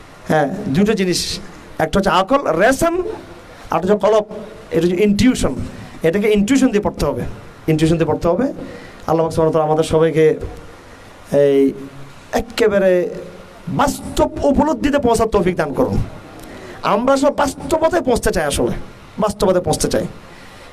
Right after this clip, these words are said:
পৃথিবীতে অনেক কিছু আছে, অনেক কিছু আছে। আমি কোরআন উদাহরণ দিয়েছি, এই উদাহরণটা দিয়ে আমি আমার বক্তব্য শেষ করে দিচ্ছি।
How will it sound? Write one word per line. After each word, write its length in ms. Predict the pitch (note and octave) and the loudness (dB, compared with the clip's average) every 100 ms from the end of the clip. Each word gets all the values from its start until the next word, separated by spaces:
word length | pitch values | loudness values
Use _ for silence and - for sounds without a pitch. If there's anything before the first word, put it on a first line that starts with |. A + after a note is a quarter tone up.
| - | -2
পৃথিবীতে 420 | A#3+ B3+ C4 C4 | 0 2 2 2
অনেক 720 | A3+ B3 D#4 D#4 D#4 D#4 D4 | 2 4 4 2 2 2 2
কিছু 240 | C4+ A#3+ A#3 | 2 2 2
আছে, 240 | F#3+ D#3+ - - - - - - - - - - - | 0 -4 -4 -10 -16 -20 -20 -20 -20 -20 -20 -14 -2
অনেক 220 | G3+ C4+ | 2 2
কিছু 180 | C4 G#3 | 2 2
আছে। 120 | F#3 | 2
আমি 200 | F#3 A3+ | 0 0
কোরআন 280 | A#3+ G#3+ G#3 | 2 2 4
উদাহরণ 280 | G3+ A#3 A#3+ | 2 2 2
দিয়েছি, 320 | A3+ A#3 D4+ - - | 2 0 -2 -6 -2
এই 140 | F#3+ | 2
উদাহরণটা 340 | F3+ F#3 G#3+ G#3+ | 4 4 2 2
দিয়ে 300 | F#3+ A3+ C#4 - - - - | 4 2 2 -2 -12 -14 -6
আমি 120 | D#3+ | 0
আমার 160 | F3 E3+ | 2 2
বক্তব্য 440 | G3 - B3 A#3+ | 0 0 0 2
শেষ 160 | G#3+ F#3+ | 0 0
করে 160 | - D#3 | 0 -2
দিচ্ছি। 240 | C#3+ - | -2 -2